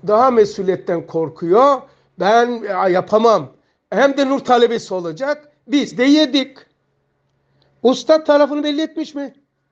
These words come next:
Sen diyeceksin ki, "Kardeşim, sen yalan söylüyorsun. Ustad belli etmemiş." Öyle mi?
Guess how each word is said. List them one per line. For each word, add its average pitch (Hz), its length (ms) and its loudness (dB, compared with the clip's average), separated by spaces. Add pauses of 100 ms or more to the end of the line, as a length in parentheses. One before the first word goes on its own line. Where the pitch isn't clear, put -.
Sen 233 260 0
diyeceksin 233 400 -4
ki, 202 140 -12
"Kardeşim, 196 460 -6
sen 226 140 2
yalan 170 240 0
söylüyorsun. 151 680 -16 (360)
Ustad 233 380 -2
belli 202 220 2
etmemiş." 143 560 -2
Öyle 302 240 2
mi? 196 200 -4